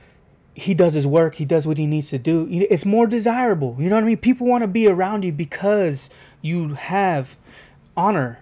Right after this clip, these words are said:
You know what I'm saying? Because you have honorable behavior, because you have godly wisdom, because you have personal integrity. You know what I'm saying? When we ignore,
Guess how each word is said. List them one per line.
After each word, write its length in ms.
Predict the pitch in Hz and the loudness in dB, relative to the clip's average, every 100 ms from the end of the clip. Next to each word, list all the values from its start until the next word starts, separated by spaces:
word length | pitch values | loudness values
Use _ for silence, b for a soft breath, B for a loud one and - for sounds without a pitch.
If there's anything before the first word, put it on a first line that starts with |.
| _ - | _ -4
You 120 | 165 | 0
know 60 | |
what 60 | 175 | 0
I'm 60 | 156 | 0
saying? 300 | 196 180 156 | -2 -2 -4
Because 280 | 147 180 | -2 -2
you 120 | 165 170 | 0 0
have 200 | 180 156 | 0 0
honorable 400 | 160 170 156 151 | -2 -2 -2 -4
behavior, 520 | 147 156 139 127 110 B B | -2 -2 0 -4 -6 B B
because 300 | 160 - 160 | -4 -2 0
you 60 | |
have 180 | 160 165 | 0 0
godly 340 | 156 170 156 156 | 0 0 0 0
wisdom, 380 | 147 135 135 120 B B | 0 -2 -4 -8 B B
because 260 | 160 185 170 | -4 -2 0
you 80 | 175 | -2
have 160 | 165 | -2
personal 400 | 185 170 180 156 | -2 -2 -4 -4
integrity. 600 | 143 139 156 139 123 113 _ b b b b b b | -4 -4 -4 -4 -6 -10 _ b b b b b b
You 80 | 185 | -2
know 60 | |
what 80 | 175 | -2
I'm 20 | |
saying? 240 | - 202 180 | 0 -2 0
When 180 | 185 185 | 0 0
we 140 | 208 | 0
ignore, 560 | 208 208 165 202 214 | 2 2 4 6 4